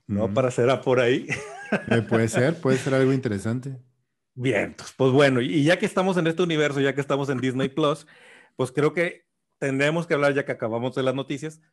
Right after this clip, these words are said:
Speaker 1: tenemos que hablar de lo que ha golpeado a toda la República en estos primeros, primera semana de, del veinte veintiuno, que se llama WandaVision.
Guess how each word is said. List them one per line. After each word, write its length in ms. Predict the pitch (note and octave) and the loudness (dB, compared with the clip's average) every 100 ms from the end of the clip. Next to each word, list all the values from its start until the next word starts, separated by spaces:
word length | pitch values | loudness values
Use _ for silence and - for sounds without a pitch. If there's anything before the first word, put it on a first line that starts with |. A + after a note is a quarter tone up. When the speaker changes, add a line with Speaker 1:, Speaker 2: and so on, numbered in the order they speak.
| _ | _
Speaker 1:
tenemos 320 | A2 A#2+ B2 | -10 -8 -8
que 80 | - | -4
hablar 400 | A#2+ B2 C3+ E3+ | -2 0 -2 -4
de 300 | C3 A2 G#2 | -10 -6 -4
lo 260 | G2 G2+ F#2+ | -4 -8 -8
que 80 | G#2 | -8
ha 80 | A2 | -4
golpeado 840 | B2+ A2 B2 A2+ A#2 A#2 - _ | -4 -2 -2 -2 -2 -4 -8 _
a 160 | - - | -14 -12
toda 220 | - B2+ | -2 0
la 100 | B2+ | 0
República 720 | A2+ G2+ B2 A#2+ B2 B2+ B2 - | -2 -6 -8 -6 -6 -6 -8 -10
en 160 | A2+ A2 | -10 -8
estos 260 | A#2 A#2+ A2+ | -8 -10 -12
primeros, 560 | A2 G#2+ A2+ A2 - _ - _ _ | -12 -8 -6 -6 -8 _ -20 _ _
primera 300 | A2+ A#2 B2 | -6 -2 -2
semana 360 | B2+ A2+ A#2 A#2+ | -4 -6 -4 -4
de, 300 | A2+ A2 - - | -2 -4 -6 -12
del 260 | G2+ G2 | -10 -10
veinte 280 | G2 A2+ A#2 | -8 -6 -4
veintiuno, 440 | A2 G#2 C3+ C3+ | -6 -6 -8 -10
que 100 | C3 | -10
se 80 | G#2+ | -12
llama 240 | G2+ G#2+ A2+ | -10 -8 -8
WandaVision. 960 | G2+ F#2+ F2+ F2 F2 - F#2 E2 | -6 -6 -8 -12 -14 -12 -12 -12